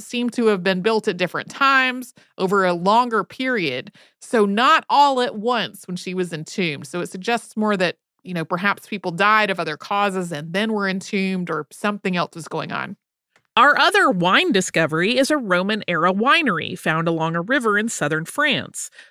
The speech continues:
Speaker 2: that happened during excavations for a parking lot at a factory.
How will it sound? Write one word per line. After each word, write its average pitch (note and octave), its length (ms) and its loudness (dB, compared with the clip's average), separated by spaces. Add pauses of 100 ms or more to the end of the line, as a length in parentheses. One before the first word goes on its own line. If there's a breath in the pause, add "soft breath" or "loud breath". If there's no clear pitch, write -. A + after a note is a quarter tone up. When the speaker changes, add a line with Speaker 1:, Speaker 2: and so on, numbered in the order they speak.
Speaker 2:
that F3+ 80 -8
happened F#3 320 0
during F3+ 240 2
excavations A3 800 -2
for B3+ 200 0
a C4+ 60 0
parking F#4 460 0
lot A3 340 2
at A3 120 0
a - 20 0
factory. D3+ 800 -4